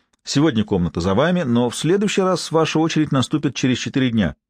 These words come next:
Никто, кроме меня, не проводит дополнительных занятий. Теперь станут, Эндер. У тебя появилась своя армия, и другие командиры не хотят, чтобы ты управлял их солдатами. Их можно понять.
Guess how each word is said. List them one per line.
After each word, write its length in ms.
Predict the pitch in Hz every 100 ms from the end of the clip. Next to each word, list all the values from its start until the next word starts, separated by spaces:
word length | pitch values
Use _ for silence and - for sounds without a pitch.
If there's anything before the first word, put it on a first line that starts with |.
| _ _ _ _ _ _ _ _ _ _ _ _ _ _ _ -
Никто, 440 | 95 98 - 139
кроме 300 | 123 120 110
меня, 300 | 104 107 120
не 100 | 135
проводит 540 | 113 123 139 101 78 -
дополнительных 640 | 95 92 98 98 - 87
занятий. 420 | 92 98 76 - _ _ _ _ - - - - _ _ _ -
Теперь 300 | 127 190 220
станут, 460 | - 226 233 180 -
Эндер. 360 | 151 101 67 - _ _ _ _ _ _ _ _ - -
У 100 | 98
тебя 220 | 117 180
появилась 400 | 180 165 170 160
своя 320 | - 156 220 -
армия, 460 | 123 131 147 151 - _ _ _ _
и 120 | - 113
другие 360 | 120 120 170
командиры 480 | - 139 123 147 156
не 120 | 143
хотят, 340 | 131 131 190 202
чтобы 220 | - 104
ты 100 | 143
управлял 420 | 127 123 127 151
их 80 | 139
солдатами. 580 | 139 131 98 - 69 80 _ _ _ _ -
Их 180 | -
можно 320 | 101 92 87 107
понять. 560 | 143 170 143 78 _